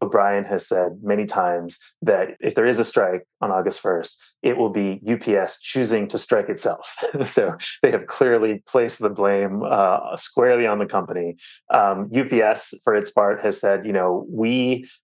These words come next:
totally understand their demands. We've negotiated constructively. We've made a number of concessions already. Um, we're here anytime, you know, we're, we're ready to finish this thing up.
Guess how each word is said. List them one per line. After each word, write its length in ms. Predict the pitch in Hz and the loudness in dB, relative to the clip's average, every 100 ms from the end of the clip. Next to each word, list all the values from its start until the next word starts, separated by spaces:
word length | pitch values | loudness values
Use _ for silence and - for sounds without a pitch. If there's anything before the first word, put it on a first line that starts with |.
| - - | -6 2
totally 360 | 131 131 127 | 4 4 2
understand 760 | 123 113 104 - 110 104 104 110 | 2 0 -2 -4 -2 -2 -2 0
their 160 | 113 101 | 0 2
demands. 540 | 101 107 110 117 113 | 0 2 2 0 -4
We've 400 | 104 92 92 85 - - 170 | -4 -4 -4 -8 -16 -18 -12
negotiated 640 | 120 104 101 98 104 - - | -6 0 0 2 0 -2 -4
constructively. 720 | - - 123 - 104 101 101 | -10 0 0 0 0 2 0
We've 220 | 95 95 | -2 -4
made 200 | 90 95 | -2 -2
a 180 | 101 - | -2 -4
number 400 | 104 107 107 98 | 0 2 4 2
of 400 | 107 95 92 165 - - _ _ | 2 2 0 -2 -14 -20 _ _
concessions 600 | 110 101 110 - 104 98 | -4 2 0 2 -2 0
already. 720 | 107 95 95 101 98 95 92 - _ - | 2 2 4 2 2 -2 -4 -10 _ 0
Um, 280 | 101 92 | 2 2
we're 220 | 90 117 123 | 4 4 4
here 460 | 127 113 110 110 - | 4 4 4 0 -2
anytime, 720 | 120 113 113 110 110 117 - | 0 2 2 4 2 0 -4
you 160 | - 110 | -4 0
know, 300 | 107 104 104 | 2 4 2
we're, 320 | 104 104 104 - | 2 0 0 -2
we're 180 | 107 98 | 0 2
ready 220 | 107 104 | 2 2
to 100 | 101 | 0
finish 300 | - 104 95 | 0 -2 0
this 180 | 110 98 | -2 -4
thing 220 | 104 95 | -4 0
up. 300 | - 113 - | 2 2 0